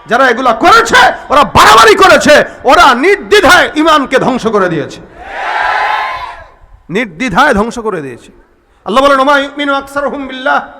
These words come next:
ইল্লা হুম মুশরিকুন। ওমা ইউমিনু আকসারুহুম বিল্লাহ ইল্লা হুম মুশরিকুন।" আল্লাহ বলেছেন, অনেক ইমানদার আছে, তারা অধিক ইমান আনে,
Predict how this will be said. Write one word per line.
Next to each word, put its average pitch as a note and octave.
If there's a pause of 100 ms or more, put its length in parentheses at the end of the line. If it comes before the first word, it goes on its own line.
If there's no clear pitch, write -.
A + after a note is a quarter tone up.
(140)
ইল্লা B3+
হুম A#3
মুশরিকুন। C#3 (300)
ওমা D#4
ইউমিনু D#4
আকসারুহুম D4+
বিল্লাহ D4+
ইল্লা D4+
হুম D4+
মুশরিকুন।" D#4+ (540)
আল্লাহ A#3+
বলেছেন, B3 (360)
অনেক G4
ইমানদার F#4
আছে, B3+
তারা C#4
অধিক D4+
ইমান F4
আনে, F3